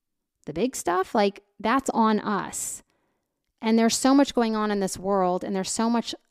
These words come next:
there's so little time, I should say, that we just think it's kinda gonna happen. It's just gonna show up. It's not. And if you're having tons of tantrums and meltdowns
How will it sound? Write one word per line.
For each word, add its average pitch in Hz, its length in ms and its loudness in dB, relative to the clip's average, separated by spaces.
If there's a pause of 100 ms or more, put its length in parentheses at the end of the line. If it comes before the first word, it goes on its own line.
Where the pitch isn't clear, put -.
(140)
there's - 160 -8
so 220 240 2
little 190 380 4
time, 160 300 -8
I 165 80 -6
should 175 200 -10
say, 180 300 -4
that - 260 -2 (580)
we 262 240 2
just 294 160 2
think 339 180 4
it's - 100 2
kinda 330 240 6
gonna 247 180 2
happen. 202 360 0
It's - 160 -6
just - 160 -2
gonna 214 160 0
show 208 240 2
up. 180 160 2
It's 196 200 -8
not. 156 540 -6 (580)
And 202 140 0
if 180 80 -2
you're 185 240 0
having 226 320 2
tons 240 240 0
of 233 80 -2
tantrums 233 500 0
and 240 140 2
meltdowns 269 640 0